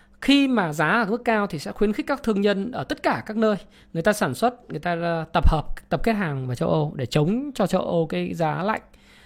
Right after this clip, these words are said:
Ở giá thấp người ta không có làm. Thậm chí là kể cả cái câu chuyện là dầu Nga nó chảy từ Nga sang Trung Quốc,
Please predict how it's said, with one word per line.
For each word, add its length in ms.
Ở 140
giá 140
thấp 220
người 80
ta 80
không 100
có 60
làm. 220
Thậm 120
chí 160
là 100
kể 180
cả 220
cái 80
câu 160
chuyện 200
là 220
dầu 480
Nga 220
nó 60
chảy 260
từ 400
Nga 340
sang 200
Trung 200
Quốc, 200